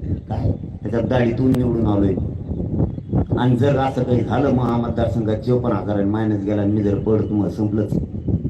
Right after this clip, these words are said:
जाऊ द्या म्हणलं, त्यांनी इतकं भयान सांगितलं त्या माझ्या आमदाराविषयी,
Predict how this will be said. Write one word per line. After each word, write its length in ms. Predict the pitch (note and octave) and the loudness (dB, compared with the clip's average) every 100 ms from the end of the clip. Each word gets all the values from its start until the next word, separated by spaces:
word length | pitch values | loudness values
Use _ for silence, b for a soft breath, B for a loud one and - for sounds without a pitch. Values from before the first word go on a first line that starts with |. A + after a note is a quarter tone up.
| - - - - | -4 -6 -8 -2
जाऊ 180 | A#2+ C3+ | 0 2
द्या 120 | D3+ | 4
म्हणलं, 320 | C#3+ C#3+ C#3 | 4 2 2
त्यांनी 220 | D#3 E3 | 2 2
इतकं 280 | E3+ F#3 - | 2 2 2
भयान 280 | B2 E3 F3+ | 2 2 2
सांगितलं 400 | F#3 F3+ E3+ E3 | 2 2 2 2
त्या 100 | D#3 | 2
माझ्या 280 | D3+ D3+ D#3 | 2 2 2
आमदाराविषयी, 600 | D3 D3 C#3+ B2 A#2+ | 2 2 2 2 -2